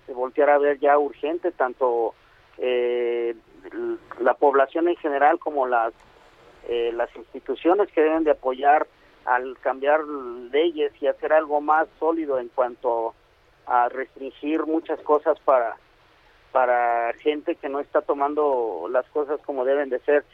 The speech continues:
No se trata de satanizar el motociclismo, es una realidad, pero sí dejar las cosas muy claras, en donde, pues, eh, el gobierno ha dejado de voltear a ver el, cómo regular este tipo de situaciones.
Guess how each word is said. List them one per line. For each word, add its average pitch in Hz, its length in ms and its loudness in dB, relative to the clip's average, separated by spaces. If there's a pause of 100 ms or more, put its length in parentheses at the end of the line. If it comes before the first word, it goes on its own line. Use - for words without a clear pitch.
(220)
No 180 100 2
se 214 120 4
trata 190 280 4
de 180 140 2
satanizar 139 560 -2
el 165 80 2
motociclismo, 156 680 -6
es - 140 -8
una 151 160 -2
realidad, 143 460 0 (100)
pero 113 220 -4
sí 185 160 -4
dejar 170 280 2
las 165 160 4
cosas 165 320 -2
muy 151 180 -6
claras, 165 420 4 (540)
en 131 160 -8
donde, 123 640 -2 (420)
pues, 135 200 0 (180)
eh, 123 920 -2 (540)
el 139 140 0
gobierno 170 360 4
ha 175 40 6
dejado 175 380 4
de 165 80 0
voltear 139 380 -4
a 160 100 2
ver 160 180 -2 (340)
el, 120 540 -8 (160)
cómo 160 680 6 (360)
regular 151 520 2
este 170 200 -8
tipo - 280 -8
de 123 80 -6
situaciones. 160 640 -6